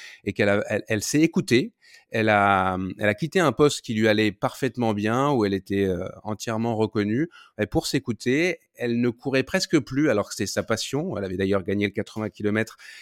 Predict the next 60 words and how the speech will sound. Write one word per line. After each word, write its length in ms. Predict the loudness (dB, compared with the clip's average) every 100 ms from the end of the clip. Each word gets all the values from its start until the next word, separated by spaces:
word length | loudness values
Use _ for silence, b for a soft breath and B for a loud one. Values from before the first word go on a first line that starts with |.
| B B
de 60 | -6
l'Ultra 280 | -4 -4 -8
Trail 220 | -4 -2
Arikana 440 | -2 -2 -2 -2
il 60 | 0
y 60 | -2
a, 120 | -4
il 40 | -4
y 40 |
a 40 | -2
quelques 360 | -2 0 0
années. 300 | 0 0 -2 B B B -2
Et 60 |
donc, 280 | 2 2 2
euh, 540 | 4 6 6 6 4 2
ben, 140 | 2
elle 160 | 2 2
s'est 200 | 0 4
remise 280 | 6 6 4
à 60 |
courir. 400 | 2 2 2 0
C'était 280 | -6 -6 -6
son, 340 | -2 -2 -2
c'était 200 | -4 -4
son 180 | -4 -4
souhait. 420 | -6 -2 0 2
Et 40 | 2
là, 200 | 4 4
elle 120 | 2
vient 220 | 0 -2
de, 220 | 0 0 -2 b b b
de, 420 | -4 0 0 -2 -6
de, 140 | -8
de 60 | -4
revenir 320 | 0 2 2
du 100 | 0
Costa 320 | 0 0 0
Rica, 320 | 0 0 2 2
où 100 | 4
elle 100 | 4
est 80 |
au, 340 | 4 4 2 -2
où 140 | 0 2
elle, 120 | 0
où 120 | 0 2
elle 80 |
était 220 | 2 0 0
au, 580 | 2 2 0 -4 -6 -8
au 80 |
Costa 340 | -6 -6 -2 -2
Rica, 400 | 0 0 2 2
euh, 60 |
Coastal 340 | 0 -2 -2 -2
Challenge, 320 | -2 0 0
où 80 | 2
elle 80 | 4
a 40 |
terminé 320 | 4 2 0
quatrième 560 | 0 -4 -2 -2 0 -2
femme. 320 | 0 0 0